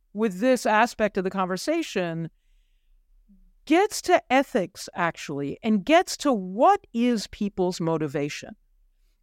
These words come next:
If your motivation is money, if you are in the mindset where your social standing is measured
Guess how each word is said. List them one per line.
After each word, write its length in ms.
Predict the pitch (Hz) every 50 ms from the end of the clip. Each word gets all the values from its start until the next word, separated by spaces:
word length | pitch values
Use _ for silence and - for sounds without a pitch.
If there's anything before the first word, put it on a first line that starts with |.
| _ _
If 300 | - 294 294 - - -
your 160 | 254 269 262 247
motivation 1400 | 233 226 220 226 240 311 381 415 427 381 247 180 160 165 214 240 254 226 - - - 208 190 175 175 175 175 - - -
is 760 | 226 214 214 202 196 185 180 175 175 170 175 170 - - - _ _ _ -
money, 480 | 170 180 185 190 185 156 - - - - _ _ _ _ _ _ _ _ _ _ _ _ _ _ _ _
if 360 | 277 302 359 370 - - -
you 880 | 262 254 254 262 262 269 262 262 254 254 247 247 247 247 247 247 - - _ _
are 380 | - 220 226 240 247 254 254 254
in 420 | 240 247 240 240 240 233 233 226
the 140 | 214 208 214
mindset 800 | 208 196 196 196 196 196 196 190 190 - - 202 180 175 175 202
where 360 | 196 180 185 185 180 175 170
your 240 | 165 160 175 180 175
social 720 | - - - - - 277 277 311 285 - - 330 294 254
standing 680 | - - - - 226 214 214 220 220 214 190 196 190
is 300 | 185 214 190 180 151 151
measured 760 | 170 180 190 208 214 214 160 160 156 143 135 139 - - -